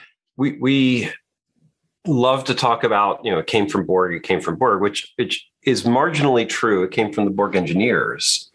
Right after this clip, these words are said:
Um, but I suspect none of the features that we're describing as essential to its longevity were, were Borg features. 'Cause with Borg, you would just, just write that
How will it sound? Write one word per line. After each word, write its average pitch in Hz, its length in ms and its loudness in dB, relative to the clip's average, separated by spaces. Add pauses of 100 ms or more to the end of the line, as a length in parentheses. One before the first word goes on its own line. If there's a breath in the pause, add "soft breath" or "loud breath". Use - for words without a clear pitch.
(520 loud breath)
Um, 98 420 0 (140)
but 117 180 2
I 156 120 2
suspect 165 640 0
none 120 300 2
of 127 80 0
the 113 100 2
features 117 500 -2 (360)
that 104 240 0 (460)
we're 107 400 0
describing 110 720 0
as 92 340 0
essential 101 560 0
to 90 240 -2
its - 320 -2
longevity 87 880 0 (840 loud breath)
were, 98 480 0 (300)
were 104 160 -8
Borg 107 320 0
features. - 760 -2
'Cause - 420 -2 (300)
with 107 220 -4
Borg, 127 280 0
you 98 80 0
would 101 100 0
just, - 300 -2
just 85 240 -2
write 98 260 0
that - 80 0